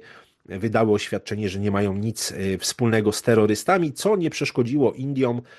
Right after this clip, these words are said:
w odcie-, w, no, właściwie w, w zawieszeniu traktatu, y, o wodach, y, Indusu. To jest groźba odcięcia Pakistanu od, y, bardzo potrzebnej wody przecież,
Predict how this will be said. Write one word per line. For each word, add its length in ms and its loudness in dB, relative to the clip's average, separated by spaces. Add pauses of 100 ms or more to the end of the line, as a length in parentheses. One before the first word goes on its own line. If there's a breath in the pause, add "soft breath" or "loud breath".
(1160 loud breath)
w 320 0 (100)
odcie-, 440 -2
w, 500 0
no, 160 0 (180)
właściwie 540 2
w, 320 -14
w 240 -10
zawieszeniu 640 0
traktatu, 720 -4 (600 loud breath)
y, 180 -6
o 240 4
wodach, 600 2 (180)
y, 40 -2
Indusu. 720 2 (400 loud breath)
To 100 4
jest 220 2
groźba 500 6
odcięcia 640 0
Pakistanu 800 -2
od, 380 -2 (400 loud breath)
y, 300 -2
bardzo 580 0
potrzebnej 500 4
wody 260 6
przecież, 500 -6